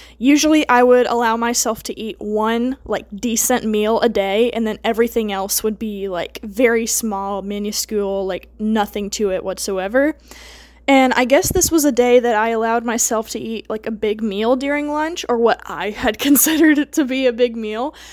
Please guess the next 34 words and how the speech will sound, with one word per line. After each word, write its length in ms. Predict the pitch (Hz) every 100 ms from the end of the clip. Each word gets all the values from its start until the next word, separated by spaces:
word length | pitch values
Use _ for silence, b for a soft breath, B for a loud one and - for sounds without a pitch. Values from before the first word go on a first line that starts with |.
| B B
Um, 320 | - 247 233 233
so 100 | 233
basically, 460 | 311 349 370 320
there's 200 | 277 285
this 180 | 277 285
pizza 320 | - 262 -
place 480 | 202 170 190 - - - _ _ _ _ - -
that 420 | 262 226 202 - -
is 480 | 226 220 214 226 - _ _
in 140 | 262 262
the 80 |
city 400 | 254 - 233 226
that 180 | 214 214
I 180 | 208 202
live 220 | 202 214
in 140 | 214 214
for 100 | 202
college, 600 | - 196 180 180 208 - B B B _
and, 400 | 240 220 226 220
um, 380 | 214 208 208 202
it's 200 | 226 240
called 280 | - - 214
Hungry 340 | 214 240 294 302
Howie's. 460 | 240 202 208 233
I 100 | 208
don't 100 | 202
know 80 | 202
if 120 | 226
you've 100 | 233
ever 220 | 202 226
heard 180 | 254 233
of 80 | 226
that, 320 | 214 202 -
but 360 | 214 190 196